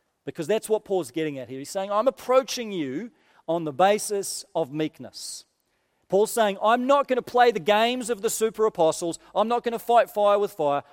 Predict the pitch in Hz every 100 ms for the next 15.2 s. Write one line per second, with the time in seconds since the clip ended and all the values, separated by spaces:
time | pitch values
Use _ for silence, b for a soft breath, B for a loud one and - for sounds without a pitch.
0 | - 202 240 240 233 226 226 208 220 208
1 | 185 - 190 - 135 135 - b 170 208
2 | 240 233 233 - 220 220 226 - 185 151
3 | 170 165 156 B 185 226 233 214 196 208
4 | 214 214 208 214 185 160 165 160 156 b
5 | b 165 226 277 - 220 190 190 175 170
6 | - b 214 262 220 220 208 175 175 165
7 | 151 b 165 165 143 185 185 196 180 175
8 | 170 - _ 147 151 143 139 107 - _
9 | _ _ _ _ _ _ _ - 151 190
10 | 214 214 214 196 175 175 160 165 160 156
11 | 185 185 180 170 147 - - 151 139 110
12 | - - _ _ 180 214 220 196 - 220
13 | 220 208 202 196 185 165 170 165 160 147
14 | 170 170 156 147 151 147 156 170 - 170
15 | 156